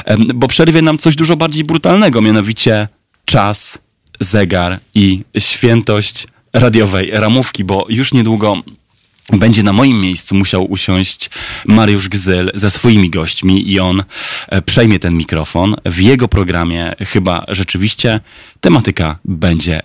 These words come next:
radykalnie inna. Em, ale zanim się pożegnamy z wami wszystkimi, e, Jarku, chwila na replikę dla ciebie i podsumowanie naszej, naszej rozmowy,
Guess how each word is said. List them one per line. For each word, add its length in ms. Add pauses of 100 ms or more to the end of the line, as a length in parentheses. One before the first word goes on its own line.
radykalnie 520
inna. 360 (400)
Em, 360
ale 180
zanim 200
się 140
pożegnamy 720
z 120
wami 200
wszystkimi, 640
e, 280
Jarku, 420
chwila 420
na 280
replikę 600
dla 160
ciebie 280
i 100
podsumowanie 760
naszej, 380 (280)
naszej 260
rozmowy, 600